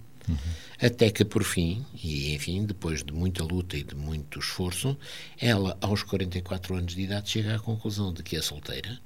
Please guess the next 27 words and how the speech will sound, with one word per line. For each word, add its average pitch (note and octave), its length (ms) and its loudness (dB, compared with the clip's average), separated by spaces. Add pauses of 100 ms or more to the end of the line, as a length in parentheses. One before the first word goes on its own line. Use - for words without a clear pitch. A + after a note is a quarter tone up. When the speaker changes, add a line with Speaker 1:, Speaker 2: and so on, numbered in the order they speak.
(500)
Speaker 2:
vive G2+ 260 6
só, - 340 0 (800)
tem C3 180 8
o - 20 6
seu A2+ 180 4
espaço, - 560 -2 (460)
tem A#2+ 180 6
a A2+ 40 4
sua A2 220 4
carreira F#2+ 440 4
profissional, D#2 880 -6
assumiu A2+ 420 2
uma F#2+ 160 4
postura, F2+ 400 -2
inclusive D#2+ 460 -4
uma E2 160 -2
posição E2 600 -2
de D#2+ 360 -2 (340)
uma F#2 240 0
certa F#2 440 0
liderança F#2+ 680 2
dentro D#2+ 400 -2
da D#2 380 -4
empresa D#2+ 460 -6
em D#2 40 -4
que D2+ 80 -14
trabalha D#2+ 500 -6